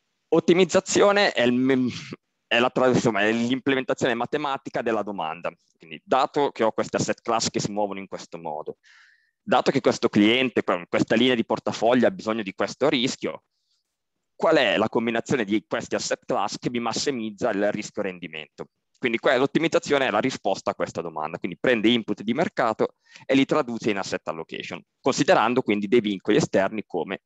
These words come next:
le preferenze dei clienti. Robusto perché? Perché, come vedete da questo grafico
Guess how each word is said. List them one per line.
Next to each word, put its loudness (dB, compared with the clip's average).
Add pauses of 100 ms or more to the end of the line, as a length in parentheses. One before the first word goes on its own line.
le -10
preferenze -8
dei -10
clienti. -10 (840)
Robusto 2
perché? 2 (800)
Perché, 2
come 2
vedete 4
da 2
questo -2
grafico 0